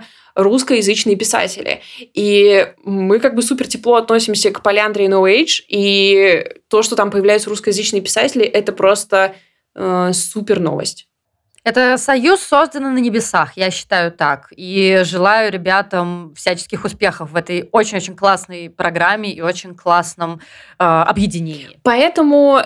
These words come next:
Speaker 1: конечно, э, писатель Илья Мамаев Найлс попал в лучшие руки из возможных, я так считаю, со своим романом. И, и,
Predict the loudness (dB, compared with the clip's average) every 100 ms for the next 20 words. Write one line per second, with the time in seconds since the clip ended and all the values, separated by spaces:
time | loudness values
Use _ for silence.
0 | -4 _ -2 2 2 2 2 0 2 2
1 | 0 0 2 2 0 -2 0 0 -2 0
2 | 2 2 0 0 0 2 2 2 0 -4
3 | -2 0 0 0 -2 -2 2 4 4 2
4 | 0 0 0 -2 0 2 0 0 -2 2
5 | 0 2 2 2 -2 -2 -2 0 -2 -6
6 | -4 0 0 -2 -2 -2 0 0 0 0
7 | -2 -4 -8 -20 -20 -2 0 4 4 4
8 | 2 -4 _ _ -12 _ _ -16 -16 -20